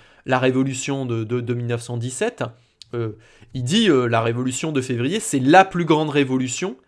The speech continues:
qui avait jamais eu lieu. Euh, en quelques semaines, des institutions qui ont plusieurs siècles sont abattues, le, le tsarisme notamment, hein, euh, qui, qui existait quand même depuis le début du dix-septième siècle.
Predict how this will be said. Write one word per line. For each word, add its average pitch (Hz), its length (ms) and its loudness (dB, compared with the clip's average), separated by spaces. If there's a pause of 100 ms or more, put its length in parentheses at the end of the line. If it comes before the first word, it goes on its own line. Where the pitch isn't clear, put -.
(200)
qui - 140 -2
avait 143 180 4
jamais 156 420 4
eu 190 120 2
lieu. 220 280 -2 (840)
Euh, 127 280 4 (520)
en 131 120 0
quelques 254 480 2
semaines, 180 520 -6 (300)
des 143 280 2
institutions 196 680 -4
qui - 120 -12
ont 117 100 -8
plusieurs 156 440 -2
siècles 165 280 -4
sont - 200 -14
abattues, 131 520 -2 (540)
le, 113 360 -4
le 110 160 -4
tsarisme 131 560 -2
notamment, 120 540 -6 (380)
hein, 143 240 -4
euh, 113 180 -4
qui, 113 260 -12
qui - 120 -6
existait 127 360 -6
quand 139 100 0
même 143 140 0
depuis 120 220 -6
le 117 40 -6
début 123 200 -2
du 117 80 -8
dix-septième 123 460 -8
siècle. 139 320 -12